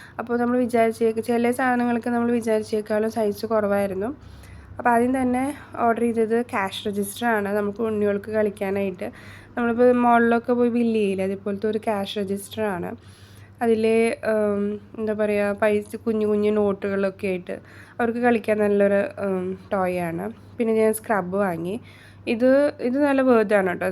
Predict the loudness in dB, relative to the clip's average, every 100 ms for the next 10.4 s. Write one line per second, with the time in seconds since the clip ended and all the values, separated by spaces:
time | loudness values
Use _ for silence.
0 | -4 -4 -4 -2 -4 -2 -2 -2 2 2
1 | 4 2 -2 -2 -2 -4 -8 -12 -20 -20
2 | -20 -20 -16 -4 0 0 2 2 2 0
3 | 2 0 2 0 0 2 4 4 0 -2
4 | 0 -2 -4 -8 -6 -2 0 0 0 2
5 | 2 2 4 4 2 2 0 0 0 0
6 | 0 2 2 2 0 0 -2 -4 -4 -4
7 | -8 -20 -20 -20 -4 0 2 2 0 0
8 | 0 -2 -2 -2 -2 -2 -2 -2 -4 -4
9 | -6 -8 -10 -16 -20 -16 -4 -2 2 0
10 | 2 2 2